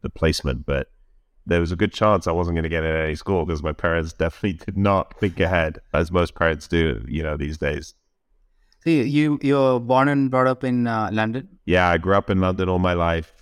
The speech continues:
Speaker 1: I went, I stayed, I, after Harrow, I went to a university called Imperial College, which is, you know, a top engineering school in,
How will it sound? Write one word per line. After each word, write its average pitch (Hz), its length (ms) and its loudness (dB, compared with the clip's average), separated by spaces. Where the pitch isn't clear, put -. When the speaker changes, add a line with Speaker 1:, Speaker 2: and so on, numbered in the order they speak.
Speaker 1:
I 90 80 -6
went, 87 180 0
I 85 140 2
stayed, 101 320 2
I, 92 160 4
after 98 400 0
Harrow, 92 260 2
I 87 60 2
went 87 200 -2
to 85 160 2
a 80 280 2
university 82 360 0
called 80 140 -2
Imperial 82 380 -2
College, 80 440 0
which 73 200 -8
is, 73 420 -6
you 71 100 -2
know, 71 240 -2
a - 80 -18
top - 200 -2
engineering 78 420 0
school 73 340 0
in, 69 220 -4